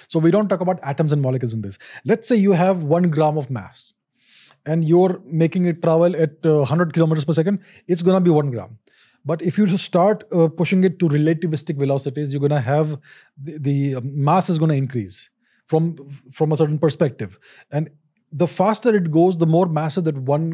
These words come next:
gram piece of mass becomes. It may become a kilo, it may become a hundred kilos. And the closer you reach the speed, to the speed of light,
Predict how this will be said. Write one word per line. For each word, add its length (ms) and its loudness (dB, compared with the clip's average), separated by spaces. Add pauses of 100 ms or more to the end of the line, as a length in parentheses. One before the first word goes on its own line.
gram 320 -4
piece 260 -10
of 240 -12 (120)
mass 320 -2
becomes. 440 -4 (280)
It 80 -12
may 100 0
become 240 0
a 60 -4
kilo, 320 4
it 100 0
may 80 0
become 280 -4
a 40 -4
hundred 300 -4
kilos. 280 2 (460)
And 140 -2
the 60 0
closer 440 2
you 180 4
reach 200 2
the 80 0
speed, 320 -4
to 60 0
the 80 0
speed 200 0
of 120 -2
light, 260 0